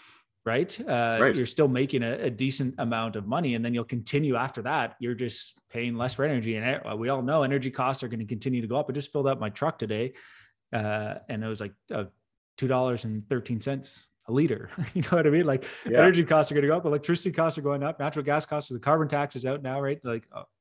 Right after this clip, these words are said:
Speaker 1: anyways, all, all that, all that stuff is, is happening. So if you can find a way to reduce your energy, you could probably get it back quicker than what we're predicting. It really just depends on where energy costs end up going.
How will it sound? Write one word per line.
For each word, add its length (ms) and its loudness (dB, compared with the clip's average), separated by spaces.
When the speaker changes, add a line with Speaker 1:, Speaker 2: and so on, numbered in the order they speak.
Speaker 1:
anyways, 260 0
all, 220 8
all 160 8
that, 240 2
all 120 6
that 140 2
stuff 340 -2
is, 340 -8
is 140 -6
happening. 480 -2
So 400 -2
if 160 -2
you 100 2
can 160 -4
find 300 2
a 40 4
way 140 4
to 80 2
reduce 300 -2
your 80 0
energy, 260 -2
you 100 -4
could 220 -6
probably 240 4
get 160 2
it 140 -6
back 280 0
quicker 480 0
than 120 -2
what 160 -6
we're 80 -10
predicting. 420 -2
It 100 -2
really 200 4
just 160 -2
depends 320 -4
on 80 -4
where 120 -2
energy 260 -4
costs 340 -8
end 140 -8
up 120 -14
going. 240 -14